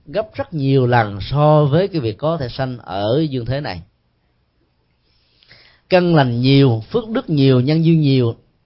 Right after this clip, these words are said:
là ba tiêu chuẩn cần thiết. Căn lành á, được, à, người Phật tử Việt Nam hiểu đơn giản lắm. Ví dụ, khi một người nào đó mới sanh ra từ thổ lật lòng,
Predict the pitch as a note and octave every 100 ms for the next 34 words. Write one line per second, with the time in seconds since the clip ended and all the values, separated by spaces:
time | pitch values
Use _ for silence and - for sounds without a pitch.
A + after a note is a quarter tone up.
0 | _ A#2 A2+ B2 D#3 D3+ D3+ B2 B2 D3
1 | G#2 A2+ G3+ - _ _ _ _ _ -
2 | - _ _ _ _ _ _ _ _ -
3 | F#3 E3 C#3+ C#3 F3 E3+ C3+ C#3 C#3+ D3+
4 | C#3 C3 B2+ C3 _ - C3+ C#3+ C#3 B2+
5 | - F3 D3 C#3 D#3 D#3 D3+ A#2 A2+ E3+
6 | G3 D#3 B2+ C#3+ F#3+ - _ _ _ -
7 | D#3+ B2 A#2 C3+ _ _ _ _ _ _
8 | _ _ _ _ _ _ - D#3 C3+ A#2
9 | C3 A#2+ A2+ C3+ F3 F#3+ G3 D#3+ C3+ C3
10 | C3+ C3 B2 A#2 B2+ C#3 G#2+ A2+ G2